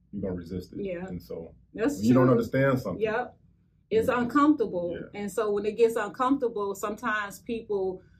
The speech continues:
Speaker 2: will stay in that uncomfortable until, like, they
Speaker 1: They
Speaker 2: get
Speaker 1: ready.
Speaker 2: through it.
Speaker 1: That's
Speaker 2: But
Speaker 1: right.
Speaker 2: then other people be like, "Uh-uh,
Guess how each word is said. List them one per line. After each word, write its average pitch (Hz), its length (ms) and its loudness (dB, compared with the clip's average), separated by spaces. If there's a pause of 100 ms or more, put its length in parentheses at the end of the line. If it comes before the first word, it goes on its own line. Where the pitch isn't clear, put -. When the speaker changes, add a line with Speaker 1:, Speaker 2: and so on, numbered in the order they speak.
(160)
Speaker 2:
will 190 180 0
stay 196 420 0
in 247 140 2
that 262 200 2
uncomfortable 269 760 2
until, 220 500 0
like, 185 400 -2
they 185 140 -2
Speaker 1:
They - 20 -
Speaker 2:
get 190 80 -8
Speaker 1:
ready. 202 180 2
Speaker 2:
through 294 360 2
it. 311 80 -6
Speaker 1:
That's - 100 -12
Speaker 2:
But 208 140 -2
Speaker 1:
right. - 40 -10
Speaker 2:
then 220 200 2
other 226 180 0
people 226 220 -2
be 214 100 0
like, 196 240 -4
"Uh-uh, 185 480 -8